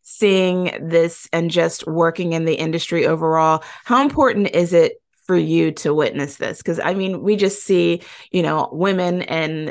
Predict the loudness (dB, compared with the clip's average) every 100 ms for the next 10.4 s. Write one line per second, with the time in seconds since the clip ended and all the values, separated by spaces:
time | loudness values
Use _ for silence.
0 | -8 -4 -2 -2 -4 -6 -4 2 2 2
1 | 0 0 0 0 0 -4 -6 -4 2 4
2 | 4 2 4 4 4 4 2 2 0 0
3 | -4 -8 -16 -12 -4 -2 -2 -2 -4 -4
4 | -4 -6 -12 -14 -14 -4 0 0 0 -4
5 | -8 _ -4 0 0 0 2 2 0 -4
6 | -18 -14 -2 0 2 0 -2 -4 0 2
7 | 2 2 2 0 0 -4 -4 -6 -8 -16
8 | _ -4 0 4 4 4 4 4 4 2
9 | 2 2 2 0 -2 0 4 6 4 2
10 | 2 4 4 0